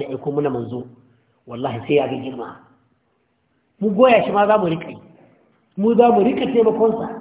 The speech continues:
Ya za a ce Allah ya aiko ma manzo sannan kuma ka tozarta shi? Wanda ya kamata a ce ka ba da rayuwarka saboda shi. Allah ce, "فلما جاءهم نذير،" abin nan, "فلما جاءهم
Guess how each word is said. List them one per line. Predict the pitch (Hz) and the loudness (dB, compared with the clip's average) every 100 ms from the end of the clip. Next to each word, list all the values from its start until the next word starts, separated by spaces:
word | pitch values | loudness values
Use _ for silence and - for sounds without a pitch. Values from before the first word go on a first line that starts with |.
| - - _ _ _ _ 240 | -18 -20 _ _ _ _ -6
Ya | 277 285 | -2 0
za | 330 | 0
a | 269 | 0
ce | 277 | -2
Allah | 277 277 | 0 0
ya | 269 262 | 2 0
aiko | - 247 | 0 2
ma | 262 | 4
manzo | 240 214 226 | 4 2 0
sannan | 190 190 202 | -2 -4 -4
kuma | 208 214 180 - - | -2 -2 -2 -8 -8
ka | 185 | -2
tozarta | 214 190 160 160 | 0 0 -2 -6
shi? | 156 156 - _ _ _ _ _ _ | -10 -16 -20 _ _ _ _ _ _
Wanda | 233 269 254 | 2 4 4
ya | - | 4
kamata | - 269 269 | 2 2 0
a | - | -2
ce | - | -2
ka | 220 | 0
ba | 247 247 | 0 2
da | 226 | 2
rayuwarka | 208 214 208 190 | 2 2 0 -4
saboda | 175 151 123 | -4 -6 -12
shi. | - - _ _ _ _ _ _ _ _ _ _ _ _ _ _ _ _ _ _ 165 | -18 -20 _ _ _ _ _ _ _ _ _ _ _ _ _ _ _ _ _ _ 0
Allah | 160 160 | 0 0
ce, | 151 143 | -4 -6
"فلما | 147 185 175 151 139 | -4 -2 -2 -2 0
جاءهم | 175 170 156 143 139 139 | 0 0 -2 -2 -4 -4
نذير،" | 151 196 202 214 214 - 151 139 | -2 0 0 0 -4 -10 -10 -6
abin | 147 180 | -2 0
nan, | 165 123 - - - - - - _ - | -2 -4 -8 -16 -18 -18 -20 -20 _ -6
"فلما | 190 208 175 | -2 2 2
جاءهم | 170 180 | 0 0